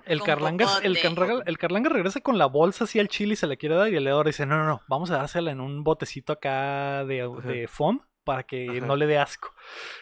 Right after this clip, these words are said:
Speaker 1: Y ya no, la Vela le empieza a dar unos, le da unos llegues al, al, al, la sangre
Speaker 2: Ah.
Speaker 1: y dice,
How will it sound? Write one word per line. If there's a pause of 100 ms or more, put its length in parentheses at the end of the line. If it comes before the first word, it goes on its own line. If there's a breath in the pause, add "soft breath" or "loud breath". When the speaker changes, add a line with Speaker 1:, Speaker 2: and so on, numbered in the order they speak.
Speaker 1:
Y
ya
no,
la
Vela
le
empieza
a
dar
unos,
le
da
unos
llegues
al,
al, (180)
al, (220)
la
sangre (440 loud breath)
Speaker 2:
Ah.
Speaker 1:
y
dice,